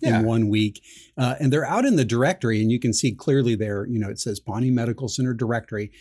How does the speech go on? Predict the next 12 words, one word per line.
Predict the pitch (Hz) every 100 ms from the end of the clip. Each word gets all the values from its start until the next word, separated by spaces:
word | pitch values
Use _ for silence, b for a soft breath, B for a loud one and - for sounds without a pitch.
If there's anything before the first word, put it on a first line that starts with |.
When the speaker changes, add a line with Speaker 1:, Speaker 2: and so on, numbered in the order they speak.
| B B -
Speaker 2:
and | 135
there's | 139 139
a |
list | 165 180 208 -
of | 131
names, | 123 117 110 101 98 139
and | 131 156
Doctor | 117 101 - 170
Harris | 120 113 120 110
is | 117
on | 113 110
there. | 107 104 127